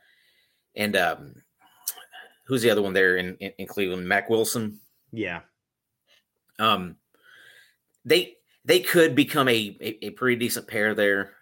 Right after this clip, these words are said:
Speaker 1: Um, they're still kinda young, so we'll, we'll have to see.
Speaker 2: Yeah, n-, nobody on my radar just yet. It really, really depends on how deep your league is. If you're a super deep league, I mean, some of these stashes would be,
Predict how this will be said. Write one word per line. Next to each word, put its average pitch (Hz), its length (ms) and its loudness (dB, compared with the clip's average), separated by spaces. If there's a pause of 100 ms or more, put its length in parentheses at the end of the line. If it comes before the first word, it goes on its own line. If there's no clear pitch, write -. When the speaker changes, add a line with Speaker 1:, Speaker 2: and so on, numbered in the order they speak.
(320)
Speaker 1:
Um, 87 420 -12 (1040)
they're 117 100 2
still 117 200 -2
kinda 95 180 -4
young, 95 380 -6
so 85 180 -8
we'll, 90 420 -4
we'll 87 140 -8
have - 80 -18
to - 60 -18
see. 73 320 -12 (480)
Speaker 2:
Yeah, 175 400 0 (200)
n-, 202 300 -6
nobody 190 440 -4
on 151 120 -4
my 135 100 -4
radar 117 460 -6
just 110 400 -10
yet. 101 320 -12
It 127 120 -20
really, 147 300 -14
really 139 220 -6
depends 104 340 -12
on 95 120 -14
how 87 160 -14
deep 85 340 -20
your 87 100 -18
league 80 260 -18
is. 78 120 -16
If - 40 -18
you're 135 100 -12
a - 20 -14
super 92 320 -12
deep 82 260 -16
league, 82 320 -14
I 80 40 -20
mean, 80 240 -18
some - 160 -20
of 90 60 -14
these 80 180 -16
stashes 80 480 -14
would 82 160 -18
be, 80 340 -16